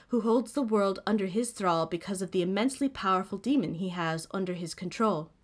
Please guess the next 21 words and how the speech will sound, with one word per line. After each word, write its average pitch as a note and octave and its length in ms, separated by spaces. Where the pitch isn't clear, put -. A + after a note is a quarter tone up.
An A#3+ 100
important A#3+ 440
piece C#4+ 260
of G#3+ 80
this F#3+ 200
world G#3+ 220
building F3 380
and B3+ 200
plot C4 360
is C4+ 160
the C4+ 80
fact A3+ 280
that - 140
Mister A#3 240
Chesney A#3+ 500
and G#3 200
his G#3 160
pilgrim G#3+ 420
parties F3 420
come G#3+ 300
from F#3+ 400